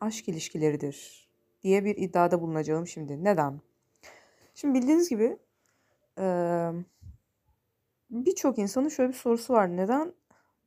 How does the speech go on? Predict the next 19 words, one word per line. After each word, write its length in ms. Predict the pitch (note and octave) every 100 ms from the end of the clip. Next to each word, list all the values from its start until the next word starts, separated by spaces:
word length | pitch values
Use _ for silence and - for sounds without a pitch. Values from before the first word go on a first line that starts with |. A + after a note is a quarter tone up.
| -
düzenli, 720 | G3 F#3+ F#3 F3+ F3 E3+ E3+
sağlıklı, 1000 | - - F3 E3 D#3+ D#3+ - E3 E3 D3+
besleyici, 1000 | D#3+ D#3 - - E3 D#3 D#3 D#3 D3+ D3+ -
uzun 240 | F3 F#3
soluklu, 680 | F3 - E3 D#3 - D#3 D3+
güvenilir, 880 | E3+ D#3+ D#3+ D3 D3 D3 - - _ _ _ _ _ _ _ _ _
e, 680 | E3 D#3+ D#3 D3+ D3+ C#3+ C#3+ C#3+ D3 - - - - - -
ilişkilerim 680 | F3+ D#3 - - D#3 D3+ D#3
olmuyor? 460 | D3+ C#3+ C3+ C3 - _ _ _ _ _ _ _ _
Genelde 460 | - - A3 G3+ G#3+
böyle 460 | A3+ A3+ G#3 - - _ _ _ _
sorulara 680 | _ - - G3+ G3+ G#3 A3+
verilen 380 | G3 F#3+ G3+ G3
cevapların 580 | F3+ F3+ F#3 G3+ G#3 G3
içinde 400 | F#3+ F#3 E3+ F3
çok 200 | - G3+
fazla 340 | F#3 F3 F3
şeyi 280 | F3+ F#3 F3
görürsünüz. 840 | E3+ D3 D3 D#3+ C#3+ C#3+ - -